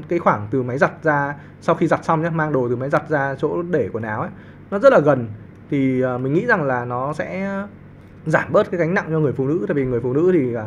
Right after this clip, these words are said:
làm việc nhà khá là nhiều, nên là càng hạn chế đi lại được bao nhiêu thì nó càng tốt bấy nhiêu.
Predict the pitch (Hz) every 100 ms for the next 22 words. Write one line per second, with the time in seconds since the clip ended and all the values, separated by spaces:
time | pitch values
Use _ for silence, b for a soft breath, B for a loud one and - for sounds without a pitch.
0 | 110 120 113 110 110 120 110 107 127 180
1 | 151 123 107 B B - 151 139 117 107
2 | 120 107 - 139 131 160 175 113 117 131
3 | 147 147 127 123 135 117 180 170 151 180